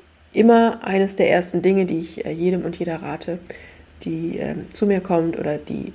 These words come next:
ich so kenne, zu gucken, welche Muster hast du in Beziehung,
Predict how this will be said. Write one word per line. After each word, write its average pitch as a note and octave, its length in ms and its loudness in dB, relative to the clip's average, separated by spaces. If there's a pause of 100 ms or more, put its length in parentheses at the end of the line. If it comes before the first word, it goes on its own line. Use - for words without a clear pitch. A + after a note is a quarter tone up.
ich - 120 -20
so - 240 -2 (280)
kenne, F3+ 420 0 (380)
zu G3+ 140 -4
gucken, A#3 440 4 (300)
welche F#3+ 280 2
Muster G#3+ 420 4
hast D3+ 220 -6
du - 40 -6
in D#3+ 120 -4
Beziehung, E3+ 480 -4